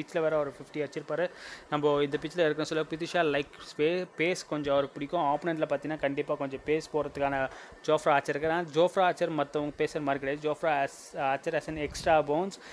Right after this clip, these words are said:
அது வந்து பிருத்வி ஷாவை trouble பண்றதுக்கு ஹை possibilities இருக்கு. grand லீக்ல differential drop என்ன பொறுத்தவரைக்கும் பிருத்வி ஷா, but he can score big.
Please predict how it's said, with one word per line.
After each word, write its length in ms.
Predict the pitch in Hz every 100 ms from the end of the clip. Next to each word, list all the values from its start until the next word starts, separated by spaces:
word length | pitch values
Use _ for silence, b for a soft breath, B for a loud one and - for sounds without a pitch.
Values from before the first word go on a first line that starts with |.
| B -
அது 320 | 143 180 196
வந்து 300 | 160 147 170
பிருத்வி 220 | 156 156 156
ஷாவை 240 | 143 143 165
trouble 220 | 147 156 156
பண்றதுக்கு 320 | 139 131 -
ஹை 220 | 131 151 -
possibilities 460 | 135 - 139 147
இருக்கு. 320 | 143 131 190 214 B - 143
grand 260 | 165 202
லீக்ல 320 | 180 151 180 147
differential 540 | 147 - 180 175 185
drop 240 | 147 151 151
என்ன 200 | 143 139
பொறுத்தவரைக்கும் 260 | 147 156
பிருத்வி 160 | 143 147
ஷா, 220 | 156 180
but 140 | 165 147
he 100 | 147
can 120 | 143 -
score 180 | 165 156 131
big. 140 | 139